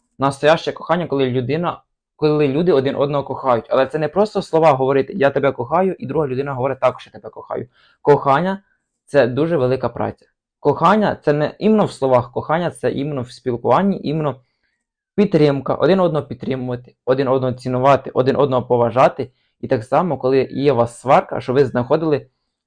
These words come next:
спільний компроміс, щоб ви сідали і розмовляли двоє. Не так, що одна людина хоче поговорити, а друга людина горда і вона не хоче поговорити. Нема часу постійно, що ще не так. Ні, якщо ви одне одного кохаєте і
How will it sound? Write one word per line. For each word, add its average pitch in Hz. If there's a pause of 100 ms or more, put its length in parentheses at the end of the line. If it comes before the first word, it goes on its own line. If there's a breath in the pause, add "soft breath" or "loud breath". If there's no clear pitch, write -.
(180)
спільний 151
компроміс, 127 (180)
щоб 131
ви 143 (140)
сідали 139
і 139
розмовляли 143
двоє. 127
Не 123
так, 196
що 139
одна 135
людина 127
хоче 123 (140)
поговорити, 131 (380)
а 117
друга 143
людина 127
горда 147
і 120
вона 127
не 131
хоче 151
поговорити. 113
Нема 180
часу 151
постійно, 135 (260)
що 180
ще 156
не 143
так. 110
Ні, 131
якщо 120
ви 127 (180 soft breath)
одне 127
одного 123
кохаєте 139 (600)
і 123